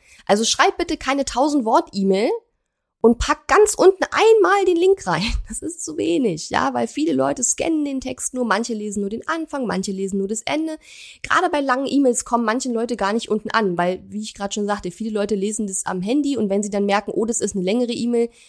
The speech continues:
klicke ich weg, lese ich mir später durch, was sie möglicherweise dann gar nicht tun. Und deswegen sollte auch ein Link immer oben nochmal stehen. Und was ich auch schon oft gesehen habe, coole Idee übrigens,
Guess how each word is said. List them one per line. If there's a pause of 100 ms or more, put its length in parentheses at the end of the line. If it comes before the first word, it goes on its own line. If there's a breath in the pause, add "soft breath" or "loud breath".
(120)
klicke
ich
weg,
lese
ich
mir
später
durch,
was
sie
möglicherweise
dann
gar
nicht
tun. (320 loud breath)
Und
deswegen
sollte
auch
ein
Link
immer
oben
nochmal
stehen. (340 loud breath)
Und
was
ich
auch
schon
oft
gesehen
habe,
coole
Idee
übrigens,